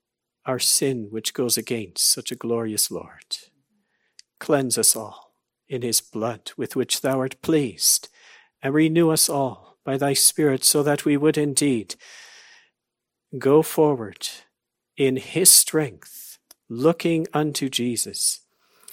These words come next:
and that we would, in this way,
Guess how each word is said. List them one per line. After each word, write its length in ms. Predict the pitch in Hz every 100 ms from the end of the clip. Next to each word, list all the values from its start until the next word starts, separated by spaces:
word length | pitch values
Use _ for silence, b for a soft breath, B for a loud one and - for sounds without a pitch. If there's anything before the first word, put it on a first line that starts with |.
| B -
and 200 | 131 135
that 280 | 143 - -
we 140 | 147
would, 360 | 139 135 135 - _ _ _ _ _ _ _ _ _ _ _ - -
in 140 | 147 135
this 260 | 151 -
way, 440 | 160 156 110 -